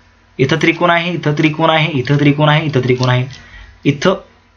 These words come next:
स्टार आहे, इथं पण स्टार आहे, इथं पण स्टार आहे, इथं पण स्टार आहे. परंतु या स्टारमध्ये फरक काय?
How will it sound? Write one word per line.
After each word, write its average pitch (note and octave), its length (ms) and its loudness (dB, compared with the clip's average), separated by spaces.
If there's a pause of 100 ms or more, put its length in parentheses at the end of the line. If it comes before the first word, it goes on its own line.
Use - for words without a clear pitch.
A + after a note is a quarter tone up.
(240)
स्टार E3+ 340 4
आहे, F3+ 280 2 (840)
इथं C#3+ 180 0
पण F3+ 120 2
स्टार F3 260 2
आहे, F3 160 0
इथं D3 220 -4
पण D#3+ 140 -2
स्टार D#3 260 0
आहे, E3 160 -4
इथं C#3 220 -2
पण C#3 140 0
स्टार A#2+ 200 -2
आहे. - 120 -8 (280)
परंतु D#3 240 0
या F3 140 4
स्टारमध्ये E3 480 0
फरक E3 320 0
काय? B2 180 -2